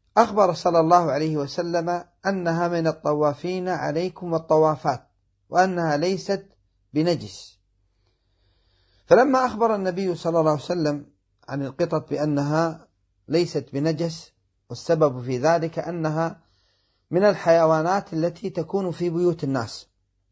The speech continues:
وتدخل وتخرج وتطوف،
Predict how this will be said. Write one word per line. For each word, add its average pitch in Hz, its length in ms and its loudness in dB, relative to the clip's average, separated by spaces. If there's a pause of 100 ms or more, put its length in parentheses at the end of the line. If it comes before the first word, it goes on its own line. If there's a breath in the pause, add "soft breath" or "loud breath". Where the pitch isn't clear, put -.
(240)
وتدخل 170 540 2 (240)
وتخرج 160 720 -6 (100)
وتطوف، 175 640 -2